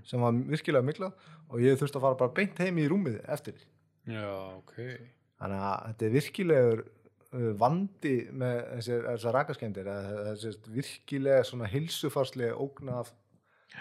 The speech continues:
Speaker 1: þessum rakaskemmdum.
Speaker 2: Maður er búinn að heyra alveg hryllingssögur um fólk sem hefur lent illa í þessu, sko. Þú veist, það er
Speaker 1: Mhm.
Speaker 2: sumir eru bara hreinlega með, sko, súrefni, súrefniskút með sér og svona í verstu tilfellunum, sko.
Speaker 1: Akkurat,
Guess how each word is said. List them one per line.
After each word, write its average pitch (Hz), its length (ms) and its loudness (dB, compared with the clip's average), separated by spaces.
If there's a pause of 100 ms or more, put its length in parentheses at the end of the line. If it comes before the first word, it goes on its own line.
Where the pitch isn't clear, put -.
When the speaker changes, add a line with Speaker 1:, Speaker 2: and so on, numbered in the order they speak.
Speaker 1:
þessum 117 340 0
rakaskemmdum. - 560 -4 (280)
Speaker 2:
Maður 113 120 2
er 101 140 -2
búinn 107 100 -4
að 104 60 -2
heyra 107 160 -4
alveg 92 100 -6
hryllingssögur 110 720 -4
um 107 120 -6 (140)
fólk 120 240 -8
sem 113 80 -6
hefur 107 160 -4
lent 117 160 -8
illa 110 240 -6
í 127 80 2
þessu, 95 240 -6
sko. - 160 -20 (160)
Þú - 80 -18
veist, - 160 -8
það 107 80 2
er 113 80 4
Speaker 1:
Mhm. 170 80 0
Speaker 2:
sumir 113 320 -6
eru 107 240 -4
bara 101 240 -6
hreinlega 104 320 -6
með, 104 480 -6
sko, - 160 -16
súrefni, 123 540 -2 (500)
súrefniskút 123 480 -2
með 123 240 -4
sér 117 240 0
og 107 320 -8
svona 117 240 -2
í 117 100 -2
verstu 123 460 -4 (640)
tilfellunum, 117 480 -2
sko. - 160 -20 (180)
Speaker 1:
Akkurat, 127 520 2